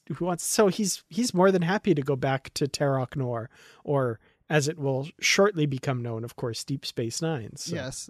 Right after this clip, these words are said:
Speaker 2: as Kira says, and you know the Federation's gonna rename it something that they wanna name it.
Speaker 1: That'll suit their agenda, she
Speaker 2: Yeah,
Speaker 1: said. I, I
Speaker 2: <laughs> that's
Speaker 1: like
Speaker 2: right.
Speaker 1: that. Yeah.
Speaker 2: <laughs>
Speaker 1: Well, let's, uh, move on then to talk a little bit about Kira, because she, of course,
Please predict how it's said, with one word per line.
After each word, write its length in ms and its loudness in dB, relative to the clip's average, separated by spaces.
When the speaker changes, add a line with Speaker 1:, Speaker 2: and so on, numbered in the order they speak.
Speaker 2:
as 140 2
Kira 340 6
says, 380 2
and 120 4
you 80 4
know 140 8
the 120 6
Federation's 580 2
gonna 180 -4
rename 460 -6
it 120 -10
something 460 -4
that 180 -8
they 240 -4
wanna 300 -6
name 260 -14
it. 200 -12
Speaker 1:
That'll 220 4
suit 380 0
their 220 10
agenda, 720 4
she 140 -2
Speaker 2:
Yeah, 260 6
Speaker 1:
said. 120 2
I, 100 2
I 20 4
Speaker 2:
<laughs> 120 6
that's 60 6
Speaker 1:
like 180 4
Speaker 2:
right. 100 -4
Speaker 1:
that. 320 -4
Yeah. 380 0
Speaker 2:
<laughs> 260 -10
Speaker 1:
Well, 180 10
let's, 360 4
uh, 160 6
move 220 6
on 220 6
then 160 4
to 80 -2
talk 320 2
a 40 4
little 220 4
bit 160 -2
about 300 -4
Kira, 440 -2
because 440 2
she, 260 2
of 140 2
course, 480 2